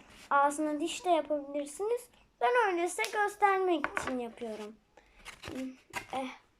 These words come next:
bakın benim güneşim böyle bir şey oldu.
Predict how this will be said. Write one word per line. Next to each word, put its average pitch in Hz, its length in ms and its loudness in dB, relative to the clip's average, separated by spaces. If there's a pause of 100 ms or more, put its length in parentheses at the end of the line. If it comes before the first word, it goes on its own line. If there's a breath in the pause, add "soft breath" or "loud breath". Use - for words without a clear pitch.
(120)
bakın 381 420 2 (120)
benim 311 340 2
güneşim 311 500 0
böyle 330 440 4
bir 302 80 -4
şey 302 320 2
oldu. 269 460 0